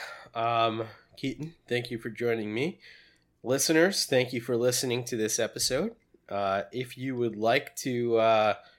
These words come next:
rate and review us, we would appreciate that. Go on to, uh, iTunes, give us a five-star review.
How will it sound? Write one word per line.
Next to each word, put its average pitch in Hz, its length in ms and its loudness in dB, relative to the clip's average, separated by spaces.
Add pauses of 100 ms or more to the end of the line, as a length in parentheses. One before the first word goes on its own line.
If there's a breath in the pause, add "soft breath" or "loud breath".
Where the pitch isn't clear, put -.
(140)
rate 127 260 0
and 131 80 -4
review 117 380 0
us, 175 260 2
we 110 80 -2
would 104 240 -2
appreciate 123 600 -6
that. 147 340 2
Go 113 200 0
on 113 260 0
to, 107 340 -4
uh, 101 260 0
iTunes, 117 540 -2
give 107 140 -6
us 117 180 0
a 113 40 -6
five-star 110 640 -2
review. 110 460 -4